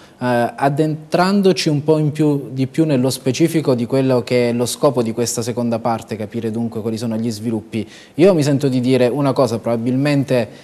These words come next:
è giusto prenderla come un'opinione personale. A mio avviso, con i tempi che corrono, un'amministrazione comunale non può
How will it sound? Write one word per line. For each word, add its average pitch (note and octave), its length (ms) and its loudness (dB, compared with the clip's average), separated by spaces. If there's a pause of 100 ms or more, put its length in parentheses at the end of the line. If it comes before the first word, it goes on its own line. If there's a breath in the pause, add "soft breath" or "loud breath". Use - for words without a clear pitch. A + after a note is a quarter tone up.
è A#2 320 0
giusto C#3 320 -2
prenderla C3 400 0
come C3 220 -2
un'opinione B2+ 500 0
personale. A#2 540 -4
A A2 40 -2
mio C3 200 2
avviso, C#3+ 540 0
con D#3 440 4
i C3+ 100 2
tempi B2+ 340 -2
che B2+ 180 -4
corrono, A#2 540 -2 (280 loud breath)
un'amministrazione C#3 840 0
comunale A2 640 0 (280 loud breath)
non D#3+ 360 2
può C3 480 4